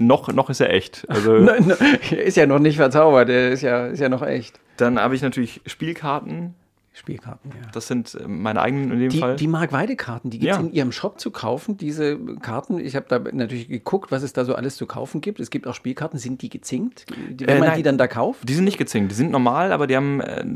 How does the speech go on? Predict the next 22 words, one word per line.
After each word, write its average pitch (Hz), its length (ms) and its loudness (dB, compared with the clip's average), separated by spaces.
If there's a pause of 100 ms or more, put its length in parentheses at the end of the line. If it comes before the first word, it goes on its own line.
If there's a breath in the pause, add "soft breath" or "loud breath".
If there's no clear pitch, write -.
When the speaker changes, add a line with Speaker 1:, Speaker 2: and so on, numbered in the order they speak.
(160)
Speaker 1:
man 113 220 2
sagt 135 200 0
in 123 60 0
der 127 80 2
Zauberkunst, 123 560 -2
einen 113 140 0
guten 113 240 -2
Finish, - 560 -4 (400 soft breath)
einen 104 140 -2
schönen 120 200 2
Finish. 160 320 -2
Das - 140 -6
heißt, - 280 0 (380 loud breath)
äh, 113 220 2
das, 117 240 -2
was 135 100 -4
man 135 140 0
immer 127 140 2
so 117 120 -4
sieht 165 220 -2
bei, 104 200 4
äh, 87 180 2